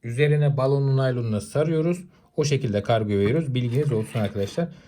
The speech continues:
Şimdi kutu içerisinden çıkanları ilk önce say-, sayacağım.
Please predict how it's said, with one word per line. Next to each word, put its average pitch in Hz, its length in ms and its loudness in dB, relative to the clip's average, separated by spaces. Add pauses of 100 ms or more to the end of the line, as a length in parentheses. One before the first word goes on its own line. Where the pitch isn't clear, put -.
(200)
Şimdi 165 220 2
kutu 156 220 0
içerisinden 156 460 2
çıkanları 151 440 -2
ilk 143 140 0
önce 147 200 2
say-, 147 360 0
sayacağım. 147 720 0